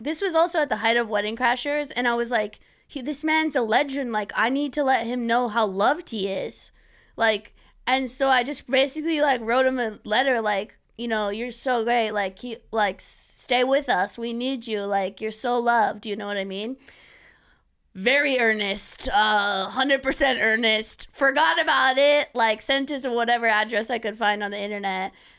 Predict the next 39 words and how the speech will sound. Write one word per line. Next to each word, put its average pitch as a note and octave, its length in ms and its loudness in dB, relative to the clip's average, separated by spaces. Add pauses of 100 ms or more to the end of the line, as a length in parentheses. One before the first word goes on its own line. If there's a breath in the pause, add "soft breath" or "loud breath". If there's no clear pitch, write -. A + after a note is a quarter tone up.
Then, B3+ 140 0
like, B3 240 0
years C4 260 0
later, A#3 480 0
when G#3 160 -2
I G3+ 60 -4
started G3+ 260 0
comedy, G#3+ 380 -4
I G3+ 100 0
was G3+ 120 -6
like, A3+ 160 -10
"Oh, D4 160 0
everyone's, A4 600 -4
like, C#4 380 -2
a B3 100 0
fan A#3+ 480 2
of G3 160 -4
someone." G3 800 -4 (120)
And G#3+ 240 -2
so A#3 260 0
it's A3+ 180 -2
like, G#3+ 340 0 (400 soft breath)
it's A3+ 180 -4
really C4 280 2
fun A3+ 340 2
now. G3+ 280 2
People A3+ 500 -2
write G3+ 340 2
letters F#3+ 600 -2
to, G#3 300 -2
like, F#3+ 340 -4
a F#3+ 80 -4
celebrity F#3+ 420 -4
they F#3+ 160 -2
loved F3+ 320 -4
growing F3+ 320 -4
up F#3+ 200 -6
or F#3 100 -2
whatever, F#3 400 -2